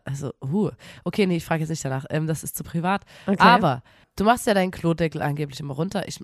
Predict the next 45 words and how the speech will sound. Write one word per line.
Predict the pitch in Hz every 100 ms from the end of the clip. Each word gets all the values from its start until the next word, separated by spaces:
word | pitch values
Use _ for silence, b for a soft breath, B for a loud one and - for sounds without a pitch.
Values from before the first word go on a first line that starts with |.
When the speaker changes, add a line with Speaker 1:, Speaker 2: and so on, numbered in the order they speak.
| -
Speaker 1:
lass | 175 185
meinen | 165 -
immer | 170 147
oben. | 147 143 117 - _ _ _ _ _ -
Einfach | 175 175 170 -
aus, | 160 156 - - - _ -
ich | 180
weiß | 151 -
nicht. | - -
Ich | 185
hab |
Speaker 2:
Einfach, | 202 226
Speaker 1:
den, |
Speaker 2:
weil | 208 214
du | 214
auch | 196 196
im |
Stehen | 202 - 196 202
pisst. | 156 160 - - - b b
Speaker 1:
ich | 190 -
hab | 226 -
den | 214
einfach, | 208 170 214 180 -
ich | 180 -
weiß | 180 233 247 196
nicht, | 202 233 - - _ _ _ _ -
äh, | - - - - -
den | 180
Handgriff, | 180 226 220 196
der | 156
Handgriff | 196 208 185
existiert | 143 - 180 - 196
ne, | 190 156 -
bei | -
Speaker 2:
Ja, | 190 185
Speaker 1:
mir | - -
Speaker 2:
okay. | 175
Speaker 1:
irgendwie. | 180 135 - b b b _ _ _ _
Na, | 170 202 202 -
äh, | 220 208
könnt | - 254 277
ihr | 226
mich | 220 -
jetzt | 220 -
hier, | 214 196 151